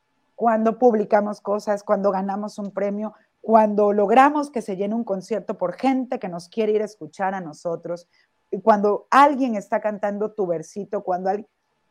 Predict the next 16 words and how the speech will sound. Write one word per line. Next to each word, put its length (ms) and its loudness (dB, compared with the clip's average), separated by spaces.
es 160 -4
porque 300 -4
no 380 -2
claudicamos 720 -4
los 160 -14
sueños, 560 -12
¿no? 300 -10
Entonces, 320 -4
aunque 240 -6
suene 280 -6
como 200 -4
muy 140 -6
repetitivo, 580 -6
yo 140 -2
les 160 -4
diría, 400 -2